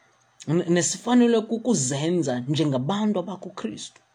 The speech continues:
Kodwa kule vesi sifumana inkuthazo ekukuba ukuba luza kuqina ubizo nonyulo lwethu sinyulelwa ukusebenzela uThixo, kufuneka sikhuthalele ukwenza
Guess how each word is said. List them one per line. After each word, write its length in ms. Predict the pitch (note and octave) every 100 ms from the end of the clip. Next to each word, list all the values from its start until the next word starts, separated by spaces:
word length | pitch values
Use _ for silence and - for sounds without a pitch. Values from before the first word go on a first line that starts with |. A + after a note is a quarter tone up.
| _ _ _ _
Kodwa 240 | - F#3 F3
kule 160 | G3
vesi 340 | G#3+ E3+ F3+ G#3
sifumana 600 | F3+ - G#3 A#3 A3+ F#3+ - -
inkuthazo 760 | A#3 A#3 C4 B3 - F#3+ C3+ D#3+
ekukuba 560 | D#3+ F3+ F#3 E3+ E3+ -
ukuba 600 | D#4+ - E4+ F4 F#4+ - - -
luza 280 | C4+ G#3+
kuqina 560 | D3 D#3+ - - B3+ A#3
ubizo 440 | A#3 G3 F#3 D3
nonyulo 500 | D3+ F3 F3+ G#3+ B3+
lwethu 380 | E3 E3 D3 D3+
sinyulelwa 800 | - F3+ E3+ A#3+ C4+ G3+ D3+ D3 D3 -
ukusebenzela 920 | B3 A#3 C4+ - C#4+ C#4 D4 A#3+ D3 C#3+
uThixo, 520 | C#3+ B3 - - C#3 - -
kufuneka 520 | A3+ G#3+ C#4+ D4 C#4+
sikhuthalele 1000 | G3 F#3+ - F#3 - - D#4 B3 F3 D#3+ E3 - -
ukwenza 600 | A#3+ A3 A#3+ B3+ G#3 D#3